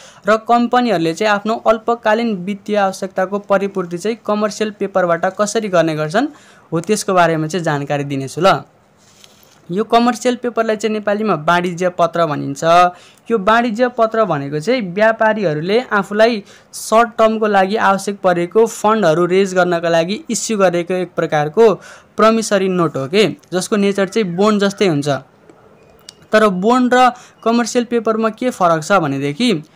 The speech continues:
बोन्ड चाहिँ एक वर्षभन्दा बढी समयको लागि इस्यु गर्ने गरिन्छ, तर यो कमर्सियल पेपर चाहिँ एक वर्षभन्दा कम समयदेखि लागि इस्यु गर्ने गरिन्छ क्या।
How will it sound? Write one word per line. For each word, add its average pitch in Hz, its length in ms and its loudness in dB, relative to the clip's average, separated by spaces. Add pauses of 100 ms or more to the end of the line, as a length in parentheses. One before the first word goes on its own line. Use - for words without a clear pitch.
(300)
बोन्ड 208 300 0
चाहिँ 233 180 2
एक 214 220 -4
वर्षभन्दा 180 520 0 (120)
बढी 190 160 2
समयको 175 360 -2
लागि 170 240 0
इस्यु 165 220 -6
गर्ने 156 220 0
गरिन्छ, 151 380 -2
तर 165 420 2
यो 233 240 0
कमर्सियल 247 600 -2
पेपर 202 320 0
चाहिँ 233 300 0 (380)
एक 226 140 0
वर्षभन्दा 185 600 2 (120)
कम 226 240 0
समयदेखि 185 520 0
लागि 165 260 0
इस्यु 160 240 -4
गर्ने 147 240 0
गरिन्छ 135 340 0
क्या। 156 300 0